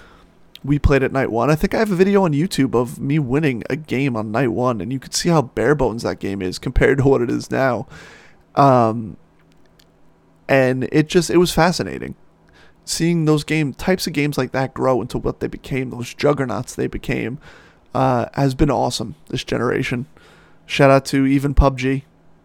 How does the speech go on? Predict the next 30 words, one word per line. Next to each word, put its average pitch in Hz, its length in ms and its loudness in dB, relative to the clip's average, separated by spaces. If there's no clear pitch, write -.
pub 135 220 0
G 135 180 0
was 139 140 0
a 143 60 -2
special 139 340 0
moment 135 300 0
for 131 100 -2
me. 131 220 2
I 131 80 2
built 131 260 0
a 139 60 -8
computer, 139 560 2
a 113 60 0
P 139 180 -2
C 135 240 -2
in 139 80 0
early 131 220 -2
twenty 127 240 -4
seventeen, 131 640 -4
and, 123 240 2
uh, 127 320 4
it 208 40 6
was 151 140 6
around 139 200 4
the 135 60 0
time 135 260 0
pub 143 200 4
G 127 140 -8
came 123 260 -4
out. 135 380 -2